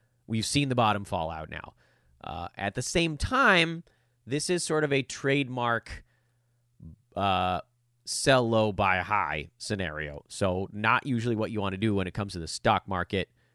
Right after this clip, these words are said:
but, um, I think those guys probably end up not all that far from one another. So overall, I don't really mind that much. Dem Bird says, "I'll be the wet blanket on DeAndre Hunter. The field goal and steals numbers are definitely coming down."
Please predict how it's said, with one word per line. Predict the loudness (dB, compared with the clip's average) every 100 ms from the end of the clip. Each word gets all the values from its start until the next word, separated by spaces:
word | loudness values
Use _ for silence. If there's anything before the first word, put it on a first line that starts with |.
| _ _ _ -10
but, | -2 0 0 -4 _ _ _ -8
um, | -6 -6 -12 -18 _ _ _ _ _ _
I | -10
think | -2 0
those | 2
guys | 2
probably | 4 2 2
end | 0
up | 0
not | 0 0
all | 0
that | -2
far | -2 -6 -6
from | -10
one | -16
another. | -16 -16
So | -12 -8 -6
overall, | -6 -4 -4 -4
I |
don't | -8 -8
really | -12 -12
mind | -14 -14
that | -14
much. | -14 -16 -18 _ _ _ _ _ _ _ _ _
Dem | 2 6
Bird | 4 6
says, | 4 4 4
"I'll | 4
be | 6 4
the |
wet | 6 4 4
blanket | 2 2 -2
on | -4 -2
DeAndre | -2 0 0
Hunter. | -2 -4 -6 -8
The |
field | -2 2 2 4
goal | 2 4
and | 0 -4
steals | -2 -2 0
numbers | -2 -2 -4
are | -2
definitely | -2 -2 -2 -6
coming | -6 -8 -6
down." | -8